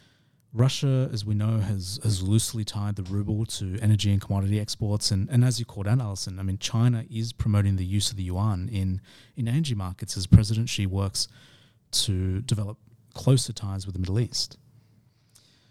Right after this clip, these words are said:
And an interesting, another interesting, uh, point of view comes from, uh, Zoltan Pazar. So he's a senior commentator at Credit Suisse,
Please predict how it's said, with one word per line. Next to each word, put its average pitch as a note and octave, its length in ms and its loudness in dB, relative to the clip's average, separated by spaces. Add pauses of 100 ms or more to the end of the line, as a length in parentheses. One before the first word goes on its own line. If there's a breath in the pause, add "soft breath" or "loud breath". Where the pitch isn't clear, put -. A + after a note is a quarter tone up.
(460 soft breath)
And D3 140 6
an E3 120 6
interesting, D3+ 760 -2
another E3 260 2
interesting, A#2+ 720 -2 (120)
uh, G#2 240 4
point A2 280 4
of F#2+ 60 -4
view G2 340 0
comes G2 360 -4
from, F#2+ 560 -2 (240)
uh, F#2 220 -2
Zoltan G#2 380 -2
Pazar. F2+ 360 -2
So F#2 360 0
he's G2 320 -2
a F#2+ 300 -2
senior G#2 360 0
commentator F#2 540 -6
at F#2 80 -8
Credit - 220 -8
Suisse, - 460 -4